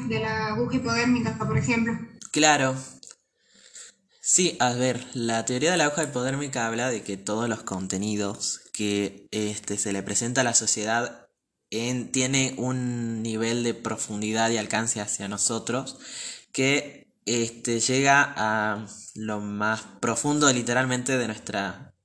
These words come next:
Speaker 2: personalidad, incluso decisiones, como para, a partir de eso. Este, una teoría muy interesante porque nos afecta a todos y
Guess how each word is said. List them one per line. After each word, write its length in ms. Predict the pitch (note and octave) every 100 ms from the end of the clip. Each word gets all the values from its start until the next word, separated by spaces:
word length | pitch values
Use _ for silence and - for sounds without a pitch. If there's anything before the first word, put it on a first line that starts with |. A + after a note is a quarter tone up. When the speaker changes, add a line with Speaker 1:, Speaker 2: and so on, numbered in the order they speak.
| _
Speaker 2:
personalidad, 680 | A#2 A2+ A#2 A#2 A#2 B2 C#3+
incluso 400 | B2+ C3 C3+ B2
decisiones, 720 | A2+ G#2 - A#2 A2 G2 - - - - - _
como 220 | A2+ A2+
para, 460 | G2 G#2 G2 G2 - _ _ - -
a 80 | -
partir 400 | G2 G#2 G#2 A#2+
de 140 | A#2 A2+
eso. 380 | - F2 C#2 - - - - -
Este, 880 | - A#2 A#2 - - A#2 A2 G#2+ A2
una 200 | C3 D3
teoría 260 | D3+ D3+ D#3
muy 160 | D3+ D3
interesante 580 | C#3 C3+ C#3+ D#3+ D#3+
porque 500 | D3+ A#2 B2 A2+ G#2+ -
nos 160 | G#2+
afecta 380 | G2+ - A#2 C3
a 100 | C3+
todos 540 | D#3+ D#3+ D#3+ F#3 - -
y 760 | A#2+ A#2+ A#2 A#2 A#2 A#2 -